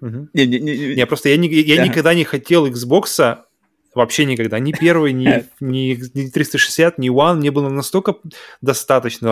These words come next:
Speaker 1: PlayStation своей. Не то, что я как бы фанбойл, но просто мне как бы, у меня она есть, мне нравится,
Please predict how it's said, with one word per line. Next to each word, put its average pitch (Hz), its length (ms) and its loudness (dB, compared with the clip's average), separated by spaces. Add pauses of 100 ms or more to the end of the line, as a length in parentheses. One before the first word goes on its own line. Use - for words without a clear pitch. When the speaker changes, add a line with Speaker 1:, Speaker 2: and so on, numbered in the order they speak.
Speaker 1:
PlayStation 151 520 0
своей. 110 400 -2 (400)
Не 123 80 -2
то, 214 100 4
что 208 140 2
я 135 120 6
как 131 140 -10
бы 123 280 0
фанбойл, 123 600 2
но 110 80 0
просто 143 280 -2
мне 139 100 -2
как 143 100 -8
бы, 139 60 -6
у - 20 -2
меня 147 120 2
она 147 100 2
есть, 185 420 0
мне 131 140 -4
нравится, 156 480 0